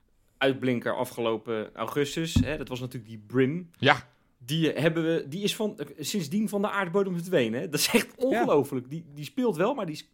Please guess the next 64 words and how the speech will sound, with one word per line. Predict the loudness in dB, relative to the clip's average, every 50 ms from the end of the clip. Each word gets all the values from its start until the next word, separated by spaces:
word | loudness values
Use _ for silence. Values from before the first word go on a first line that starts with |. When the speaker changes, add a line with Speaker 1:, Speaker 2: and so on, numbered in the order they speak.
| _
Speaker 1:
nou | -6 -4 -2
ja, | -2 -2
goed, | -4 -6 -12 -12
hij | -10 -10
is | -10 -10
dus | -12 -16
niet | -18 -18 -16
van | -14 -10
de | -8
aardbodem | -6 -6 -6 -6 -8 -8
verdwenen. | -10 -12 -12 -10 -6 -4
Maar | -4
hij | -4 -4
scoort | -6 -6 -6 -6 -6 -4
gewoon | -4 -4 -2 -2 -2 -2
niet. | -4 -6 -8 -10 _ _
Hij | -4 -4
scoort | -4 -2 0 2 2 2 2
gewoon | 0 -6 -8 -2
niet. | 2 4
Speaker 2:
Hij |
heeft | 4 4 2
er | 0
twee | 4 6 6 6
gemaakt | 8 6 6 6 4 4
in | 2
de | 0
competitie. | 2 2 2 2 0 -2 -2 0 0 -2 -2 -2 -4
En | -2 -2
dat | 0 2 4
waren | 4 4 4
die | 2 2
twee | 4 4 4 4
tegen | 4 2 2 2
ons. | 2 0 -2 -4 -10 -18 _
Daarna | -10 -6 -4 0 4 4
heeft | 4 4
hij | 4 4
Speaker 1:
Ja. | 4
Speaker 2:
geen | 6 6
doelpunt | 6 6 6 6 6
meer | 8 8 8
gemaakt | 8 6 4 4 4 2
in | 2
de | 2 4
Eredivisie. | 4 4 2 2 4 4 4 2 2 -2 -6 -12 -20 _ _ _ _ _ _ -20
Speaker 1:
Nou | -16 -14
ja, | -14 -14 -12 -10
niet | -10 -8
te | -8 -8
geloven, | -6 -4 -2 -2 -2 -2 -4 -8 -12 -12
niet | -12 -12 -12
te | -12
geloven. | -10 -8 -8 -6 -6 -8 -8 -2
Overigens, | 2 2 2 2 0 -4 -6 -4
jongens, | -2 -2 -2 -4 -6 -10
Jeroen | -10 -4 -2 0 0 2 2 2
Rijsdijk | 4 2 2 2 0 -2 -4 -4 -4
is | -4 -6 -4 -2
daar | -2 -2 -2
de | -4 -6 -8
trainer. | -4 0 2 2 2 2 -2 -6 -4
Speaker 2:
Wie? | 2 6 6 6 6 4 -8 _ _ _ _
Speaker 1:
En | -4 -2 0 0 0 -2 -6